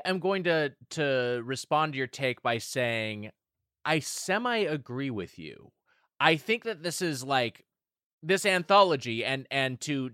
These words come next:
to, you know, give a little bit more detail for people who are, who are maybe less familiar. Imagine anyone listening to this knows who Junji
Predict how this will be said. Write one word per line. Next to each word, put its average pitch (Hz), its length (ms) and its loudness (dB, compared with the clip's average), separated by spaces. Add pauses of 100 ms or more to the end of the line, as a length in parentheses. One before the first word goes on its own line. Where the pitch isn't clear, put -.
to, 131 240 -2
you 123 120 -8
know, 113 140 -4
give 135 200 -4
a 135 40 -2
little 131 140 -2
bit 120 180 -6
more 117 140 -2
detail 113 400 -6
for 113 140 -12
people 107 280 -10
who 107 60 -4
are, 104 320 -4
who 107 120 -10
are 101 120 -4
maybe 156 260 0
less 143 220 -2
familiar. 127 320 -2
Imagine 117 320 -2
anyone 110 240 -8
listening 107 260 -12
to 104 60 -6
this 101 240 -8
knows 107 300 -4
who 110 100 -10
Junji 98 340 -12